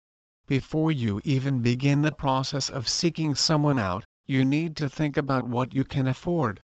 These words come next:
As you call different lawyers, discuss fees and the payment schedule.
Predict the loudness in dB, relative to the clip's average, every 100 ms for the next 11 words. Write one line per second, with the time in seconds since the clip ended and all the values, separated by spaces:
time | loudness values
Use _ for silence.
0 | _ _ _ _ _ -2 2 2 2 2
1 | 4 4 0 0 -2 0 0 2 2 0
2 | -4 -8 _ _ -2 0 0 0 0 -4
3 | -2 0 0 2 2 0 -2 -2 -2 -2
4 | -2 -4 -2 -2 -2 -4 -6